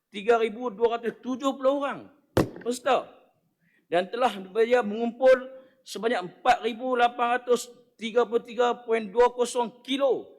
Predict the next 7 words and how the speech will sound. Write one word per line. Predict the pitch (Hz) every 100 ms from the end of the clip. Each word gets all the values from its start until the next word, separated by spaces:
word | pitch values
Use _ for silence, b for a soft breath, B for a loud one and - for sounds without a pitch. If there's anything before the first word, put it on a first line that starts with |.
| _ -
minyak, | 180 262 262 269 - - _ _ _ _ _ _ _
eh, | 143 143
masak | 196 208 254 - 190
yang | 214 214
ter-, | 233 - _
terpakai | - 214 233 254 220 107 - _ _ _
dengan | 147 202 208